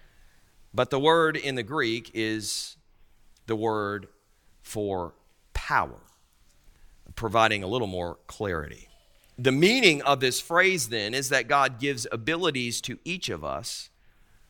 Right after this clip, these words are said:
according to the power or capabilities that he has given to us.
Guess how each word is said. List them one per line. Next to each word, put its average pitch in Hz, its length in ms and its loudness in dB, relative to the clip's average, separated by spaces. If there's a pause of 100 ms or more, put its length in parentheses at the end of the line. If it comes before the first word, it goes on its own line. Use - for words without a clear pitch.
(200)
according 117 760 0 (240)
to 127 160 -2
the 113 180 -6 (100)
power 101 840 0 (260)
or 120 160 4
capabilities 80 1300 -4 (360)
that 113 160 4
he 123 200 -2
has 117 380 0 (240)
given 151 320 0
to 62 220 -10
us. - 400 -16